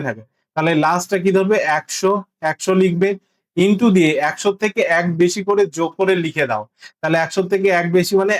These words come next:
একশো এক যোগ করে গুণ করে দাও, দিয়ে দুই দিয়ে ভাগ করে দাও, দিলেই আমাদের অ্যান্সার বেরিয়ে যাবে। দেখো, দুই দিয়ে একশো কাটো, কত হবে? পঞ্চাশ। পঞ্চাশকে যদি এটা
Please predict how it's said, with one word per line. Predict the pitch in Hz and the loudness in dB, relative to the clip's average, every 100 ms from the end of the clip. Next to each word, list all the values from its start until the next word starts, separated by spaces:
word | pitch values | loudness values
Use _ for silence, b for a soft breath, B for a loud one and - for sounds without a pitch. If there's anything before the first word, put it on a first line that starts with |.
| 165 | -2
একশো | 151 - 190 160 160 | -4 -2 -2 0 -2
এক | 196 - _ _ _ _ _ _ _ - | -2 -8 _ _ _ _ _ _ _ -2
যোগ | 165 170 | 0 2
করে | 196 214 | 0 2
গুণ | 180 170 | 2 2
করে | 165 143 | 0 0
দাও, | 120 110 _ _ 151 | -2 -4 _ _ -10
দিয়ে | 143 220 | 0 2
দুই | 214 185 185 175 | 4 4 4 4
দিয়ে | 185 156 | 2 2
ভাগ | 147 - | -2 -2
করে | 143 120 | -2 -2
দাও, | 107 - _ _ 147 | -6 -8 _ _ 2
দিলেই | 190 214 202 | 4 4 2
আমাদের | 202 202 | 2 2
অ্যান্সার | 196 196 196 | 2 2 4
বেরিয়ে | 196 202 | 4 4
যাবে। | 196 196 190 _ - | 4 2 -2 _ -4
দেখো, | 175 175 151 | 0 0 2
দুই | 180 185 | 0 2
দিয়ে | 196 180 | 2 0
একশো | - 185 | -2 -2
কাটো, | 185 190 | -2 -2
কত | 185 180 | -2 -2
হবে? | 180 156 147 170 | -2 -2 -4 -2
পঞ্চাশ। | 175 185 175 139 135 - _ _ | -2 -2 0 0 -2 -10 _ _
পঞ্চাশকে | 170 175 202 190 208 | -2 0 -2 -2 2
যদি | 196 190 | 4 4
এটা | 185 | 2